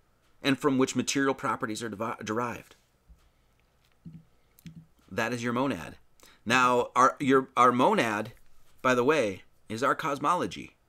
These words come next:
You know the mountain that we're supposed to climb up? There's a, there's a wide path that'll head you <laughs> to the devil. And then there's a mountain, and it's a straight and narrow gate, and it heads right up to the top of that pole star.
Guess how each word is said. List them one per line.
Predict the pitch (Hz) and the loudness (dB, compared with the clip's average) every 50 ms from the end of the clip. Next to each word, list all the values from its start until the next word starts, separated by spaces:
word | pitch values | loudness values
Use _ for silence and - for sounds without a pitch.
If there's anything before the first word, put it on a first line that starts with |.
| _ _ _ _ _ _ _ _ - 160 - - 160 _ _ _ _ _ _ _ _ _ _ _ _ _ _ _ - - 160 - - 160 160 _ _ _ _ _ _ _ _ _ _ _ _ _ _ _ _ _ _ - - - _ - - _ _ _ _ _ _ _ _ _ _ _ _ _ _ _ | _ _ _ _ _ _ _ _ -20 -20 -20 -20 -20 _ _ _ _ _ _ _ _ _ _ _ _ _ _ _ -20 -20 -20 -20 -20 -20 -20 _ _ _ _ _ _ _ _ _ _ _ _ _ _ _ _ _ _ -16 -16 -14 _ -20 -20 _ _ _ _ _ _ _ _ _ _ _ _ _ _ _
You | 120 123 | -2 -2
know | 135 | -2
the | 123 | 0
mountain | 110 113 120 131 143 - 104 95 85 | 2 4 4 4 4 2 -4 -8 -8
that | 85 | -8
we're | 85 95 | -8 -8
supposed | 92 - 117 110 80 | -8 -8 -8 -8 -6
to | - | -8
climb | 113 - - 117 113 104 | -8 -6 -6 -6 -4 -4
up? | 113 127 131 - _ _ _ _ _ _ _ | -4 -6 -6 -8 _ _ _ _ _ _ _
There's | - 101 98 98 | -10 -8 -4 -2
a, | 101 92 87 | -2 -2 -2
there's | 90 98 92 95 | -2 -4 -4 -4
a | |
wide | 95 92 95 113 123 147 160 160 131 | -4 -2 0 2 4 4 2 2 0
path | - 120 107 92 92 87 - - - - _ _ _ _ _ | -4 -6 -6 -4 -6 -6 -8 -8 -14 -20 _ _ _ _ _
that'll | 110 104 98 | -6 -4 -4
head | 117 117 107 | -4 -4 -6
you | 104 95 | -6 -6
<laughs> | |
to | - - - - 120 | -6 -6 -6 -8 -10
the | 101 | -10
devil. | 95 98 120 123 139 113 104 87 85 87 - _ _ - - _ _ _ | -8 -4 -2 -2 0 0 0 -2 -2 -6 -10 _ _ -20 -20 _ _ _
And | - 113 | -4 -2
then | 131 | -2
there's | 147 135 - | -2 -2 -2
a | 113 | -4
mountain, | 90 90 98 127 151 175 160 87 95 90 78 67 - _ _ _ _ _ _ _ _ | -4 -4 -4 -4 -4 -4 -6 -8 -10 -14 -14 -16 -20 _ _ _ _ _ _ _ _
and | - 104 | -12 -10
it's | - - | -10 -6
a | 98 | -4
straight | - - - - 127 139 143 | -4 -4 -2 -2 -4 -4 -4
and | 135 147 139 | -4 -4 -4
narrow | 139 135 131 127 123 | -4 -4 -4 -4 -4
gate, | 110 95 123 135 127 - - - - _ _ - | -6 -6 -6 -8 -8 -10 -12 -18 -20 _ _ -12
and | 95 101 | -10 -10
it | 95 | -8
heads | 90 113 95 85 - | -8 -10 -10 -6 -6
right | 113 120 135 | -4 -4 -2
up | 143 143 139 | -4 -4 -6
to | - 123 | -6 -8
the | 104 | -6
top | - - - 139 139 - | -8 -8 -8 -8 -8 -8
of | 113 | -8
that | 107 104 104 - | -8 -10 -10 -12
pole | - - 147 - | -10 -10 -10 -8
star. | - - - - 67 - - - | -10 -8 -8 -8 -8 -8 -14 -20